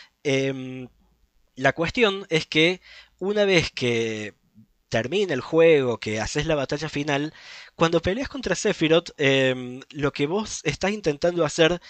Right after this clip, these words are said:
es que se pueda castear Holly. Sephiroth está parado ahí donde está y no se mueve, justamente para que Holly no se castee. Una vez que lo derrotás, Holly, eh, se castea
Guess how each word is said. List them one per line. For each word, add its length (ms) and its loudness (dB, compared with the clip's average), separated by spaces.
es 140 -4
que 140 -6
se 160 -4
pueda 340 6
castear 420 -4
Holly. 280 -6
Sephiroth 480 -2
está 260 -2
parado 440 4
ahí 200 0
donde 200 -6
está 380 0
y 140 -14
no 140 -6
se 120 -8
mueve, 440 0
justamente 600 -4
para 220 2
que 220 -4
Holly 260 0
no 120 -4
se 140 -4
castee. 520 -4
Una 240 -2
vez 140 2
que 120 -6
lo 80 -4
derrotás, 580 0
Holly, 420 0
eh, 320 2
se 300 -4
castea 580 4